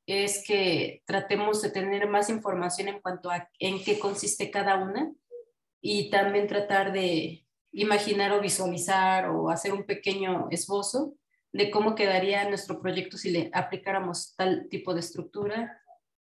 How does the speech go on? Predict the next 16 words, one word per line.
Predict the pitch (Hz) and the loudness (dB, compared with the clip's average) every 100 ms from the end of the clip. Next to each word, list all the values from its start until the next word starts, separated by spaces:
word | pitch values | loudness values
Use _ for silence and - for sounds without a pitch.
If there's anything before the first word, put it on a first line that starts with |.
| 175 | -8
y | 180 | -2
ver | 185 196 185 | 0 2 0
qué | - | -2
tan | 202 190 | -2 0
viable | 190 185 170 - | 0 2 0 -2
queda. | 220 220 226 233 | 0 0 2 0
Es | - - | 0 0
como | 226 180 | 2 2
si | 190 | 0
se | 180 | -4
estuviera | - 190 208 | -4 0 0
probando | 190 170 180 180 | 2 4 4 4
zapatos, | - 160 160 156 - - | 0 -2 -2 -4 -8 -14
¿no? | 180 | -14
Por | - | -12
ejemplo. | 151 - - | -14 -14 -18